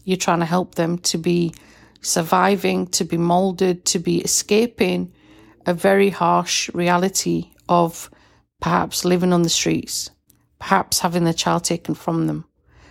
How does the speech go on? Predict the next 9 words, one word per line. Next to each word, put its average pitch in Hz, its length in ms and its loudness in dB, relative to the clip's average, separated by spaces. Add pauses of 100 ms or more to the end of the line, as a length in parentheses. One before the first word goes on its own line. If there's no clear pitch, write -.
(180)
perhaps 185 480 0
losing 180 320 0
their 165 120 0
job, 180 400 -4 (920)
perhaps - 420 -2
being 196 240 0
in 180 120 4
an 175 80 4
unfortunate, 175 760 0